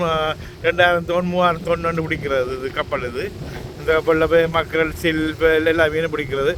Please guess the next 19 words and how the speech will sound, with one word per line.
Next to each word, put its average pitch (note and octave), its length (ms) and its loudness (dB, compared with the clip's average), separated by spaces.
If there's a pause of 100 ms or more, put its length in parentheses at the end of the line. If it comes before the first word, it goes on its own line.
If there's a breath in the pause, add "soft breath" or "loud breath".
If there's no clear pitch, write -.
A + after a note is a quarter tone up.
(240 loud breath)
இங்க E3 220 2
இது E3 140 2
வந்து F3+ 320 2
போட் E3 300 2
உண்டு. C#3 180 -2
இது C#3+ 80 -2
வந்து D#3 180 -4
வாகனம் D3+ 380 0
நிறுத்த D3+ 360 -4
போட் C3+ 260 -4
உண்டு A#2+ 180 -10
இது. B2 160 -8 (2500)
இங்க - 160 -10
பாருங்க, D3+ 240 0
இங்கே D3 220 -2
வருது, D3 200 -2
கிட்ட C#3+ 180 -6
வருது C#3+ 200 -2
பார்த்தீங்களா? C3 380 -6